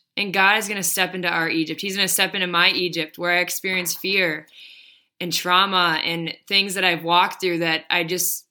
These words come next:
are familiar to me. But God is going to set me into redemption, into freedom. And he's gonna do it for you and every one of us because he promises to redeem us.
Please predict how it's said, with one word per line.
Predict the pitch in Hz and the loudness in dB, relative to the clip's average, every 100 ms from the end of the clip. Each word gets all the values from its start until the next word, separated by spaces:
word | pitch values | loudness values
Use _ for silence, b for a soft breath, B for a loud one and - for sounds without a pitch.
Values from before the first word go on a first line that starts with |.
| _ | _
are | 190 185 | 0 0
familiar | 190 185 175 196 208 185 | -2 -4 0 2 2 0
to | - | -2
me. | 170 160 | -4 -4
But | 156 170 | -4 0
God | 175 190 208 | 4 4 2
is | 190 | 0
going | 196 185 | -2 -2
to | |
set | 170 - 190 190 | 0 0 0 0
me | 180 | -2
into | 170 170 | -2 -2
redemption, | 160 156 165 170 170 165 | -4 -2 -2 0 -4 -4
into | 160 156 | -6 -6
freedom. | - 165 160 | -2 0 0
And | 165 | -2
he's | 175 165 | -4 -2
gonna | 180 170 | -2 -2
do | 170 | 0
it | 180 - | -2 -2
for | 165 | 0
you | 156 165 196 247 262 B B B B - | 0 2 0 -2 -4 B B B B -2
and | 196 | 2
every | 185 185 190 | 4 4 2
one | 175 180 | 4 2
of | 160 | 0
us | 156 | -2
because | 175 180 175 | -2 -2 0
he | 175 | -2
promises | - 180 185 190 185 165 - | 2 2 2 0 -2 -2 -2
to | 165 | -2
redeem | 156 151 151 165 | -2 -4 -8 -10
us. | 170 - - | -8 -6 -6